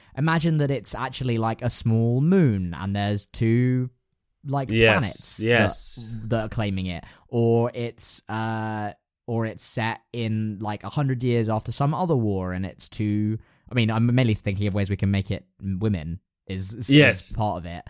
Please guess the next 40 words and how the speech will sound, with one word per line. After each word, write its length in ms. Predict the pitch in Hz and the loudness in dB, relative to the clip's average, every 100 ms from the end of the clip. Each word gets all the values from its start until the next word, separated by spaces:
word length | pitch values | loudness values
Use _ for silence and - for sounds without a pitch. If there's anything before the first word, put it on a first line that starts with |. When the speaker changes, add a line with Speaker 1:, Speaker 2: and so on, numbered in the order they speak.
| - - | -10 -4
Speaker 1:
because 280 | 127 127 123 | 2 4 4
I'm, 180 | 127 - - - | 0 -2 -8 -2
because 280 | 127 135 | 2 4
I, 200 | 135 101 - - | 2 -4 -12 -4
I'm, 420 | 127 123 123 - _ _ _ _ _ _ - | 0 2 0 -2 _ _ _ _ _ _ -16
I, 120 | 82 - | -16 -12
I 160 | 95 123 | -2 0
think 200 | 147 127 | 2 2
at 60 | 123 | 0
its 100 | 135 | 2
heart, 240 | 185 139 | 2 2
it's 100 | 120 | 2
just 160 | 139 127 | 0 0
a, 140 | 113 | 0
it's 140 | 110 | 0
a 60 | 117 | 2
story 240 | - 120 | 4 2
about 180 | 98 - | -2 -6
friendship 500 | - 135 123 - - - _ _ _ _ _ _ - _ 117 | -2 0 -2 -4 -8 -12 _ _ _ _ _ _ -20 _ -4
and 320 | 110 104 95 | -2 -2 -4
about 320 | 113 107 104 | -2 0 0
the 80 | 110 | 2
silliness 580 | - 160 131 117 104 - 110 | 6 8 8 6 2 0 0
of 360 | 104 92 - | 0 -2 -6
international 480 | - 104 101 95 104 | -6 -6 -6 -6 -6
relations 540 | 92 80 - 76 85 | -6 -8 -10 -8 -6
in, 260 | - 92 85 | -6 -8 -10
in 180 | 98 101 | -6 -6
that, 120 | 95 | -6
that 60 | - | -2
Speaker 2:
Yeah. 160 | 101 90 | 0 2
Speaker 1:
sense. 400 | 78 80 - - | 0 -4 -8 -6
Speaker 2:
Yeah. 240 | 95 95 85 | -2 -2 0
Speaker 1:
And 80 | 113 | 0
I 60 | |
think 260 | 107 110 - - - | 0 -2 -4 -10 -12
that 360 | 104 113 113 - | -2 0 -2 -6
hasn't 340 | - 127 117 107 | -2 0 2 0
gone 160 | 107 | 2
away. 500 | 101 92 90 113 202 | 2 2 0 0 -2